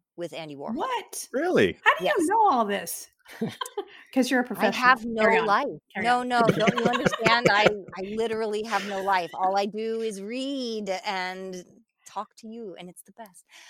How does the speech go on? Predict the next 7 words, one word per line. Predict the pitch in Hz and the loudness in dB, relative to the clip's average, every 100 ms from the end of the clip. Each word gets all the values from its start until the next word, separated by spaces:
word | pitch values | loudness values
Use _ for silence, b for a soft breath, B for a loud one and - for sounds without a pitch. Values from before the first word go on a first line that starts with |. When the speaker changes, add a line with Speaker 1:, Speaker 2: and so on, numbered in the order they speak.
| B - | B 2
Speaker 1:
Um, | 240 208 143 | 2 2 -2
Speaker 2:
<laughs> | b b b b _ 233 | b b b b _ -4
Speaker 1:
but | 302 302 | -2 0
that, | 269 - | 0 0
so | 277 254 | 0 0
she, | - 294 302 302 294 262 | -2 -4 -4 -4 -4 -2
um, | 214 202 190 190 | 0 0 -2 -4